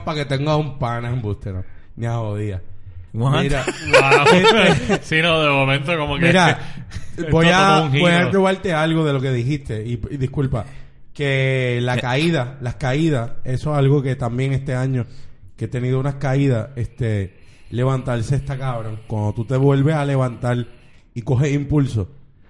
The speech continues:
Speaker 1: Por eso yo digo que cuando tú caes en el piso, a mí, a mí me gusta.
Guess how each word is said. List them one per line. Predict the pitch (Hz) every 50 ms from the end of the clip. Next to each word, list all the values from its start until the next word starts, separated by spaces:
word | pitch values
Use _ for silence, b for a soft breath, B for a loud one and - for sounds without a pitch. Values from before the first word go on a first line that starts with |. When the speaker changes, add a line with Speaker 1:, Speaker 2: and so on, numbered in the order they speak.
| b b
Speaker 1:
Por | b 110 110
eso | 120 123 160
yo | 160 160 160
digo | 165 165 170 170 156
que | 147 135
cuando | 123 127 123 117 120 -
tú | 139 135
caes | 135 147 147 165
en | 170 170
el | 175 165
piso, | - - 170 175 139 156
a | 147
mí, | 131 123 127 127 143 -
a | - 143
mí | 147 170 190 202 170 - -
me | 127 123 120 123 120 120
gusta. | 120 131 131 - - - 113 92